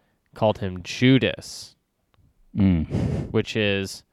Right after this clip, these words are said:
Speaker 1: uh, right before he plays Like a Rolling Stone. W-
Speaker 2: Yeah.
Speaker 1: all of that shot by D A Pennebaker, who did make the, um,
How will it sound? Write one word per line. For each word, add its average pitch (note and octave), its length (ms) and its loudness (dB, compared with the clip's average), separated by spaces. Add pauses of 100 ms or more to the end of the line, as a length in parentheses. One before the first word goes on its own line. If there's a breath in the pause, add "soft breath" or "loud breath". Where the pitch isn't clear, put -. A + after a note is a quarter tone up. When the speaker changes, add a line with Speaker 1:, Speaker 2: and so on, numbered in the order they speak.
(540)
Speaker 1:
uh, F#2+ 320 -2
right A2+ 240 2
before A2+ 300 -2
he G2+ 100 -4
plays F#2+ 480 -4
Like F#2+ 220 -4
a G2 40 -4
Rolling F2 360 -4
Stone. C#2+ 500 -6 (880)
W- F2 180 -2
Speaker 2:
Yeah. B2+ 80 0
Speaker 1:
all D#3+ 240 10
of D3+ 60 6
that B2 220 4
shot A2 340 0
by G#2 100 0
D G2 200 -4
A F#2 100 -2
Pennebaker, F#2+ 640 -8
who D3+ 160 8
did F3 280 6
make D3+ 300 4
the, A#2 300 2
um, F#2 400 -2